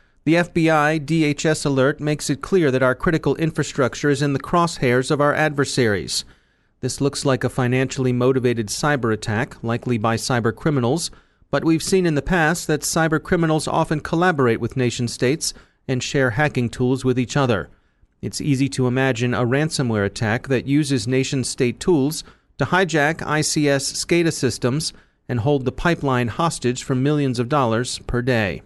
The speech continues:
end quote. It's natural that such thoughts should turn to Russia during this period of heightened tensions recently made worse by Russia's attempted assassination by nerve agent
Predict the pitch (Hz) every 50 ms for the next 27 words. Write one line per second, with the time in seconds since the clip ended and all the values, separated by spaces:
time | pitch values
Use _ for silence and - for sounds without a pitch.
0 | - _ _ _ - 101 107 - - 123 92 - - - - - - _ _ _
1 | _ _ _ _ _ _ _ _ _ _ _ _ _ - 175 190 175 - - 185
2 | 190 190 175 - - 170 160 160 165 165 160 160 160 - - - 151 151 - -
3 | - - 165 151 147 - - - - - 143 - - - 156 147 143 131 139 135
4 | 143 156 151 - - - 123 123 127 123 120 120 120 117 117 - - - - 143
5 | 135 127 127 117 120 107 - - 143 131 - - 113 107 - - 147 135 123 -
6 | 120 117 139 139 - - 123 117 - - - 117 123 120 120 117 117 127 139 170
7 | 160 120 - - - - - 107 98 101 95 113 120 117 - 120 110 101 104 98
8 | - - 151 139 123 - 117 107 104 - - 131 123 - - 123 123 139 147 -
9 | - 131 123 110 110 107 120 143 175 190 170 127 113 104 - - 135 151 -